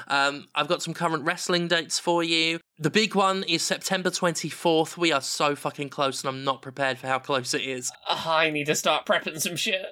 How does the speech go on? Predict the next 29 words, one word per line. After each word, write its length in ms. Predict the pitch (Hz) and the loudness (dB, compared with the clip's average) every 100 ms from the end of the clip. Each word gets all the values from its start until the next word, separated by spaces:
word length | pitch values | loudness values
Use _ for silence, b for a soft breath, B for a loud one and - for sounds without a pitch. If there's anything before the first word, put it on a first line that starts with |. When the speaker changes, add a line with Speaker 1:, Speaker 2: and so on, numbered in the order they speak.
| - | -6
Speaker 1:
Yeah, 240 | 156 170 185 170 | 0 2 2 0
less 240 | 165 - | -2 -2
than 160 | 170 156 | -8 -6
ten 320 | - 175 175 | -2 -2 2
days 320 | 175 165 156 | 0 2 0
away. 480 | 156 143 143 139 135 B B B - | 0 4 4 4 -2 B B B 0
Uh, 180 | 139 | 0
Spectrum 760 | 135 - 202 180 - 190 170 160 | 0 -2 -2 -4 0 2 2 2
Wrestling, 720 | 165 156 - 165 156 156 156 B B B - | 0 0 0 4 4 2 -4 B B B -2
uh, 320 | 131 131 131 - | 0 0 -4 -4
will 140 | 139 | -2
have 160 | 135 143 | 2 0
its 160 | 131 - | 0 0
first 320 | 147 135 - | 0 0 0
show, 280 | - 165 170 | 2 4 2
Rejoice. 1080 | 120 139 143 131 - 185 214 233 - - - | 0 -2 -2 0 2 4 4 4 2 0 -2
It 160 | 147 139 | -2 -2
is 160 | 131 | 0
a 200 | 135 131 | 0 0
sh-, 200 | 131 - | -2 -2
um, 520 | 135 131 127 131 135 | 2 4 2 -2 -10
was 140 | 131 - | -10 -4
co-founded, 720 | 170 170 - 170 165 165 175 | 0 0 0 0 0 -2 -2
was 180 | 165 147 | -4 -6
this 160 | 151 | -8
promotion, 640 | - 156 147 151 - - - | -2 0 2 0 -2 -8 -4
uh, 200 | 143 139 | 0 0
by 120 | 135 | 0
myself 560 | 135 139 - 240 247 | -2 -2 0 0 0